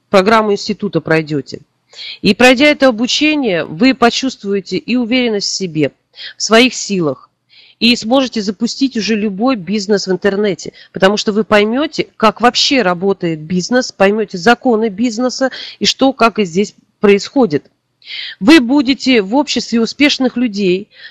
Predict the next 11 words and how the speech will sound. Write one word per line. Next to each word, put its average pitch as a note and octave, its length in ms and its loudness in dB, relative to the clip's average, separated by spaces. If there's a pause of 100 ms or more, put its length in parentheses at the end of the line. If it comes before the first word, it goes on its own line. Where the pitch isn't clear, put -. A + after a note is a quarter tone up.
которые B3 640 2 (300)
могут A3+ 380 2
действительно A3+ 760 2
научить, A#3+ 880 -2 (140)
не A3 120 2
просто E4+ 360 2
рассказать, A3+ 680 2
но F#3+ 120 0
еще A3+ 240 0
и D4 40 2
показать, A3 800 0